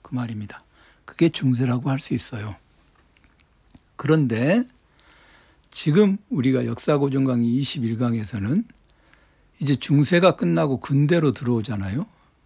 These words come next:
그런데 중세가 끝나고 근대로 들어오면서는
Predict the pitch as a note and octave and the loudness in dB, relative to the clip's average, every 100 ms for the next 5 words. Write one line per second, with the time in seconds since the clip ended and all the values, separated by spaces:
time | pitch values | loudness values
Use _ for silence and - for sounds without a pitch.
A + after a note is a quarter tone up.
0 | _ _ - - C3 B2+ B2 - C#3 C#3+ | _ _ -12 -2 0 2 0 2 2 4
1 | E3 F#3 - E3 D3 C3 - C3+ C#3 D3 | 4 4 4 2 2 0 0 2 4 4
2 | C#3 B2+ - C3 C3 A2+ A#2 A#2 - A2 | 2 0 0 0 2 2 0 0 -2 -4
3 | D3 B2+ | -2 -2